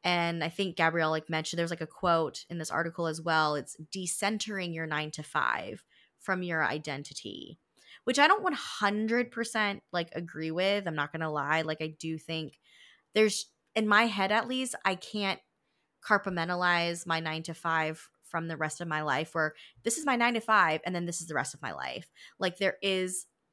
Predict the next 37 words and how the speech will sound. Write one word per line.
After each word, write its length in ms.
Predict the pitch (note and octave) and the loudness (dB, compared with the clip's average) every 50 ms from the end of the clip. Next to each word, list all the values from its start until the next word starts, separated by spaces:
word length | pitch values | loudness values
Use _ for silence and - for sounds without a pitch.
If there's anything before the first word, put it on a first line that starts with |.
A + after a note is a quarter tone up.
| _ - | _ -12
parts 360 | - - G3 F#3+ F#3+ - - | -2 0 2 2 2 0 -6
of 80 | F#3 | -6
me 200 | F3 F3 E3+ E3+ | -6 -4 -4 -2
that 280 | E3 E3 D#3 C#3+ - - _ _ _ _ _ _ | -2 0 0 0 -2 -4 _ _ _ _ _ _
have 420 | - - - G3 F3+ F3 F3 - - | -10 -2 2 2 2 2 2 -2 -6
to 160 | - F3+ D#3+ D#3+ - _ _ _ _ _ _ _ _ - E3+ | -6 -6 -6 -6 -10 _ _ _ _ _ _ _ _ -20 -12
be 160 | - G3+ F#3 | -10 -6 -4
sold 500 | E3+ - - - A3 G3 F3+ F3+ F3+ F3 | -2 -2 0 0 0 0 2 0 0 0
into 380 | F3+ F3+ F#3 F3+ - - F3 E3+ | 0 -2 -2 -2 -4 -2 -2 0
a 40 | E3 | 0
little 260 | D#3+ D#3+ D#3+ D#3+ D#3 | 2 2 0 0 0
bit 240 | - D#3+ D3+ D3 D3 | 0 -2 -2 0 -2
of 120 | D#3 D#3 | -2 -2
what 180 | D#3+ - D#3+ D3+ | -2 -2 -2 0
I'm 140 | D#3 D#3+ | -2 -4
doing 360 | D#3 - D#3 C#3 C#3 D#3+ F3 F3+ | -4 -6 -6 -6 -6 -6 -6 -6
in 160 | - G#3 G#3 | -6 -4 -2
that, 200 | G#3+ G3+ - - | -2 -2 -4 -4
quote, 240 | - - A3 G#3 - | -2 -2 -2 -2 -2
nine-to-five 960 | G#3 G#3 G#3+ G#3+ - G#3+ - - G#3+ G#3 G#3 G#3 G#3 G#3 G#3+ A3+ A3+ A3+ _ _ - - - - _ _ _ _ | -2 -6 -6 -6 -8 -8 -6 -2 0 2 2 2 2 2 0 -2 -4 -8 _ _ -20 -20 -20 -20 _ _ _ _
to 120 | - - | -8 -4
make 180 | F#3+ F3+ D#3+ E3 | -2 -2 -2 -2
it 100 | D3 - | -4 -4
worth 320 | D3+ D#3 C#3+ D#3+ D#3+ - | -2 -2 -2 -2 -2 -2
it, 280 | G3 G3 F#3+ - - - | -2 0 0 -2 -4 -6
just 320 | - F3 E3 - - - - _ _ _ _ _ _ | -10 -10 -8 -10 -12 -14 -16 _ _ _ _ _ _
'cause 100 | - - | -12 -8
that's 320 | - G3 G3 - - - - | -6 -6 -6 -8 -10 -12 -12
so 240 | - - - G#3 G3+ | -8 -2 0 0 2
many 220 | G#3+ A3+ G#3+ F3+ | 2 0 2 4
hours 280 | D#3+ D3+ D#3 D#3+ E3 E3 | 4 4 4 4 0 -2
of 100 | D#3+ D3+ | -6 -6
your 100 | D#3+ D#3 | -6 -4
day 180 | D#3+ D3 C#3+ | -4 -2 -2
dedicated 560 | D3+ - - C#3+ - D3 - - D#3 D3+ C#3+ D3 | -2 -2 -4 -4 -4 -4 -6 -4 -4 -4 -4 -6
to 80 | - D3 | -8 -8
something. 640 | - C3+ B2 D3 - - F#3 F#3 F#3 F#3+ F#3+ G3 | -8 -8 -8 -6 -6 -6 -4 -4 -2 -4 -4 -6